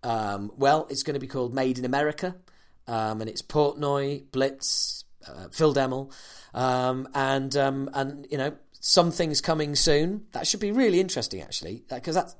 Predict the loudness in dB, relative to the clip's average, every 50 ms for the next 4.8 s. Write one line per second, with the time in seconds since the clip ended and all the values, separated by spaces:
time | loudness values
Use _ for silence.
0 | -18 -18 -14 -4 0 0 2 2 2 2 4 2 2 2 0 -2 2 4 4 4
1 | 4 4 2 2 6 6 6 6 6 4 0 0 2 6 8 8 8 8 6 2
2 | -8 -12 -16 -16 -16 -18 -20 -20 -14 -2 2 4 6 6 6 4 0 -2 -6 -10
3 | -12 -12 -2 2 2 2 4 2 0 0 0 -4 -4 -6 -12 _ _ -20 -20 -14
4 | -6 -6 -6 -4 -4 -2 2 4 6 6 4 4 0 -6 -10